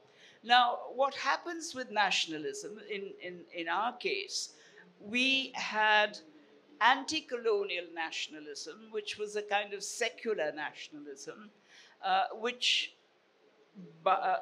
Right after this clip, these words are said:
included, it was inclusive. It tried to bring all Indians together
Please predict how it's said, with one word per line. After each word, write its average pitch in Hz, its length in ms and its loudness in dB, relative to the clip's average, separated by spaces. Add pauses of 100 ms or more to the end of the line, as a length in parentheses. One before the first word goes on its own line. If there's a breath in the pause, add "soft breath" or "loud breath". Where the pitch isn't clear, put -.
(380)
included, 240 880 0
it 190 160 -14
was 214 160 -10
inclusive. 254 800 -4
It 180 120 -12 (460)
tried 262 360 6
to 240 60 -2
bring 233 480 2 (280 soft breath)
all 247 380 8
Indians 226 600 0
together 185 580 -2